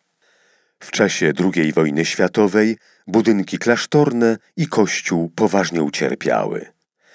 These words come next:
Zapowiedzią kompletnej ruinacji kościoła w roku zakończenia wojny były wydarzenia dwa lata wcześniejsze. Otóż w dniu, w którym nadzór budowlany po wnikliwym zbadaniu stanu kościoła stwierdził,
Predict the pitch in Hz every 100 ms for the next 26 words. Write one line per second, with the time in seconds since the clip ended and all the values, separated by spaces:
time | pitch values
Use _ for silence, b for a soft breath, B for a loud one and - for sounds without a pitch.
0 | b b b 85 107 107 107 120 131 127
1 | - 143 139 156 170 80 69 76 90 82
2 | 92 - - 76 78 - - 78 67 69
3 | 85 82 85 101 92 85 92 - 98 87
4 | 95 104 80 80 b b b b - -
5 | 165 180 139 110 120 156 - - 139 147
6 | 135 113 - 131 101 - - - - -
7 | _ _ _ _ - - 120 95 80 85
8 | - - 78 80 120 156 b b b -
9 | - 110 92 76 90 110 90 85 80 71
10 | 87 82 73 78 90 101 147 - 82 -
11 | 85 90 107 123 87 76 73 - 78 98
12 | 80 - - 98 80 - - - 104 73
13 | - - - 101 76 67 58 82